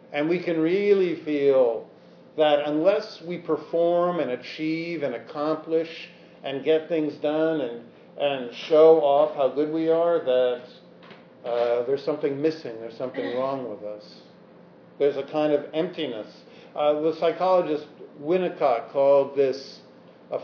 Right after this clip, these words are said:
false self, where we begin to perform and act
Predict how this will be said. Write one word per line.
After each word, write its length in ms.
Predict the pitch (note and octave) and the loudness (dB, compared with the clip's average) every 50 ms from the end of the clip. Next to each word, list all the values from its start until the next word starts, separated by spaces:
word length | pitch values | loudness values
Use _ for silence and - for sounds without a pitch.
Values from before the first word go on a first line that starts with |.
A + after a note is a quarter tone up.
| - - | 0 4
false 460 | F3 E3 D#3+ D#3 C#3+ - - - - | 6 6 6 6 4 0 -8 -6 0
self, 360 | E3+ D#3+ D3 B2+ G#2+ G2+ - - - - - - - - - - - - - | 2 4 4 4 2 0 -4 -10 -20 -20 -20 -20 -20 -20 -20 -20 -20 -10 -2
where 220 | C#3+ D3 D3 D3 | 2 4 4 6
we 100 | D3 D3+ | 4 4
begin 300 | D3 D#3 D3 D#3 D#3+ D#3 | 2 0 0 0 0 0
to 100 | D3+ D#3 | 0 -2
perform 960 | D3 - C#3+ C#3 C3 - - - D3 D3 D3+ D3 D3 C#3+ C3+ B2+ A#2 G#2+ G#2 G#2 - - - - - - - - - - | -6 -4 -6 -8 -8 -6 -2 0 2 2 4 4 2 2 0 -2 -4 -6 -10 -14 -18 -20 -20 -20 -20 -20 -20 -20 -18 -10
and 260 | - C#3 C3+ C3+ C3 C3 C3 C3+ | -6 -4 -4 -4 -4 -6 -10 -10
act 500 | C#3 C#3 C#3 C#3 C3 A2+ - - - | -8 -8 -6 -6 -6 -8 -10 -12 -20